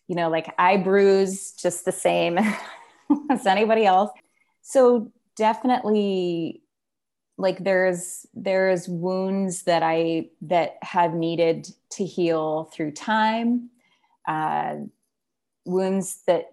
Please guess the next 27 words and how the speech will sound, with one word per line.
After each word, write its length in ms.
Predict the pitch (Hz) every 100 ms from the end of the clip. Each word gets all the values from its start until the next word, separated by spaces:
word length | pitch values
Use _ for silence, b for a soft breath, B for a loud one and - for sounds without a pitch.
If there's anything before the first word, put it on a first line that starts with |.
| _
had 260 | 185 190 170
needed 340 | 180 170 165
to 100 | 175
heal 320 | 170 185 170 165
through, 840 | - - 170 165 165 165 165 170 -
um, 580 | 170 165 147 - - - _ _ _ _
some 220 | - 175
counseling, 800 | - 202 208 208 208 196 190 185
you 60 | 175
know, 260 | 160 160 -
doing 240 | - 175 165
some 180 | - 160
therapy, 960 | 185 180 180 180 180 175 170 165 170 170 - _ -
and 180 | 180 180
some 540 | - 277 277 339 294
wounds 480 | - 240 247 247 240
that 120 | - 202
actually 760 | 190 196 - - 247 247 226 - _ _ _ _ _ _ _
continually 720 | - 202 - 233 233 240 220 202
getting 560 | 190 190 185 185 165 - _ _
worked 560 | - 170 190 196 196 - -
out, 380 | 165 165 285 - - _
or 240 | 190 175 170
I'm 200 | 165 175
working 420 | 190 196 - 175
through 360 | 170 - 233 175
it 220 | 151